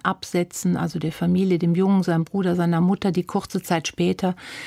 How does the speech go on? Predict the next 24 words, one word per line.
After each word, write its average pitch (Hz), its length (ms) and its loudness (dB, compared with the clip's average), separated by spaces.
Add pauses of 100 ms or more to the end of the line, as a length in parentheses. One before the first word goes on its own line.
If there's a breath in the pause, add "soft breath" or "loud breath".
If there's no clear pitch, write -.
(260 loud breath)
dann 180 340 2
mit 180 260 0
anderen 190 360 2
zusammengepfercht 180 1200 0
leben 190 440 4
müssen, 202 400 2
schließlich 196 400 0
zum 180 200 2
Bahnhof 180 440 2
gebracht 180 480 -4
werden 170 300 2
und 170 180 0
dann 175 200 2
beschreiben 170 560 0
sie 156 240 0
Weg 175 320 0
und 170 220 -2
Ankunft 165 680 -2
in 170 220 0
Auschwitz 170 580 -2
und 170 160 0
das - 320 -2
lautet 165 400 -2
so: 156 340 2